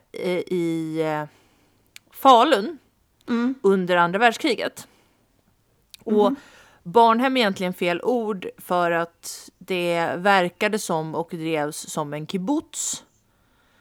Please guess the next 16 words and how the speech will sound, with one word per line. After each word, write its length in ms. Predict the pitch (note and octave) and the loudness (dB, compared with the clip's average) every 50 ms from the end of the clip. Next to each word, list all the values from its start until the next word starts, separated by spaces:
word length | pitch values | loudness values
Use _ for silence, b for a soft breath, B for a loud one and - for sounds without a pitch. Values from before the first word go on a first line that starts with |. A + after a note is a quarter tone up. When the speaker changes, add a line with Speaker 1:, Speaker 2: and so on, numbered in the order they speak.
| _ _ _ - | _ _ _ -10
Speaker 1:
Eh, 560 | - F3+ F3 F3 F3 F3 F3 F3 F3 F3 - - _ _ - | -6 -4 -4 -2 -2 -2 -2 -2 -2 -2 -4 -6 _ _ -6
vet 140 | F#3+ G3 | -6 -6
du 60 | G3 G3 | -4 -2
vad 100 | G3 F#3 | -4 -2
en 60 | F#3 | -2
kibbutz 340 | G3 F3 E3 E3 - - G3+ | -2 -4 -4 -6 -6 -2 -2
är 120 | F#3 F3 | -2 -2
för 100 | - - | -2 -8
någonting? 260 | - - - - - B3+ | -12 -12 -12 -12 -6 -2
Speaker 2:
Ja, 260 | A#3+ A3+ A#3+ B3 B3+ | -2 0 0 -2 -4
jag 160 | B3 B3 A#3+ | -6 -6 -6
vet 220 | A3 F#3 G3 - | -6 -6 -8 -10
vad 100 | - - | -10 -10
en 100 | G3 G#3 | -10 -10
kibbutz 320 | - - G#3+ G3 G#3+ - - | -12 -12 -12 -12 -12 -12 -12
är. 160 | G3 G#3 | -12 -12